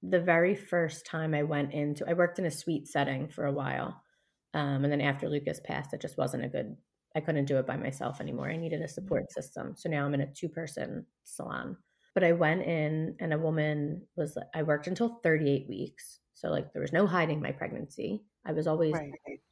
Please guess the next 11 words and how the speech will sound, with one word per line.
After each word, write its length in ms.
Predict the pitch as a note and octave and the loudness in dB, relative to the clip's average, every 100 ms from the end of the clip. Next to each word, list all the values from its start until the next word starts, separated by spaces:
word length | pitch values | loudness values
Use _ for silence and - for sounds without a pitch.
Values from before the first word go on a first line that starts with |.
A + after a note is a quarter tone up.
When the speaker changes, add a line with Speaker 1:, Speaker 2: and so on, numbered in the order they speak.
| _ | _
Speaker 1:
legs 420 | E3 D#3 E3+ F#3 | -2 0 0 -2
up 220 | D#3+ D#3+ E3 | -4 -2 -2
in 80 | E3+ | -4
the 60 | |
break 280 | D#3 - - | -2 -4 0
room, 400 | E3+ C#3+ G#3+ A3+ | 0 4 6 6
<laughs> 40 | |
like, 200 | A3 - - _ - | 6 2 -6 _ -12
chugging 460 | - E3 E3 E3+ E3 | -2 0 2 2 2
water. 440 | - - A3 A#3 - - _ - F3 | -2 0 0 -2 -12 -20 _ -12 0
But 400 | F#3 F3 E3 | 4 6 4